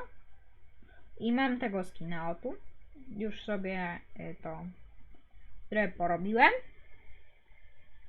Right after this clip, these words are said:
I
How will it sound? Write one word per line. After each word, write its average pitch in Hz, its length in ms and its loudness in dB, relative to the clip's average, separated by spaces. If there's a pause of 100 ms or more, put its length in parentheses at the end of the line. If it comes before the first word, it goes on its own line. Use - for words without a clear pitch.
(3250)
I 247 240 2